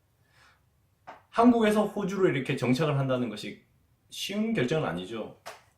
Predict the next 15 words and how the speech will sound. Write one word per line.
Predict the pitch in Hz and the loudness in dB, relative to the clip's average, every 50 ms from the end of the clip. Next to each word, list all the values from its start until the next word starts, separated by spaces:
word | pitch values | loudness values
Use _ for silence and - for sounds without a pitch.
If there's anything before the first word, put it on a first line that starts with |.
| _ _ _ | _ _ _
어느 | 95 104 120 131 | -2 2 2 2
슈퍼에 | 131 - 151 127 - - 147 135 127 | 2 2 -2 -6 -4 -4 -2 -2 -2
가서 | 113 101 95 - - 123 | -2 -4 -4 -4 -6 -6
뭘 | 107 90 90 98 104 | -4 -2 -2 -2 -4
살까, | 104 - - 101 92 - - - - - - - - | -4 -6 -8 -12 -12 -12 -12 -12 -12 -12 -12 -14 -10
뭐 | - 113 135 | -4 -2 0
이런 | 156 165 165 151 123 117 135 - - _ _ _ - - - - _ _ _ _ | 0 2 2 0 0 -2 -4 -8 -10 _ _ _ -16 -16 -16 -16 _ _ _ _
것보다는 | - - - 120 120 110 110 110 - | -20 -10 -8 -6 -6 -4 -6 -8 -2
훨씬 | - 214 214 208 - - 202 151 110 107 - - - _ _ _ _ _ _ _ _ _ _ _ _ _ _ _ _ _ _ _ _ _ _ | 0 0 0 0 -2 -4 -2 -2 -4 -4 -6 -10 -18 _ _ _ _ _ _ _ _ _ _ _ _ _ _ _ _ _ _ _ _ _ _
심사숙고하셔야 | _ - - 170 170 180 180 175 - - 156 135 123 - 151 127 117 - | _ -6 -2 -2 0 0 -2 -4 -2 -2 -2 -2 -2 0 -2 -2 -2 -4
되고, | - - - 127 131 - - - _ _ _ _ _ _ _ | -8 -10 -8 -8 -8 -8 -10 -16 _ _ _ _ _ _ _
그리고 | _ - 101 104 110 117 | _ -12 -8 -8 -6 -6
큰 | - - 202 196 - | -6 -8 -8 -8 -8
결단력과 | - - - 117 123 - 147 147 151 147 131 - 85 - - 127 135 | -4 -2 0 0 0 2 0 0 0 0 -2 -2 -4 -4 -2 0 0
의지가 | 123 101 104 107 107 123 113 - | 2 2 -2 -4 -2 -2 -4 -4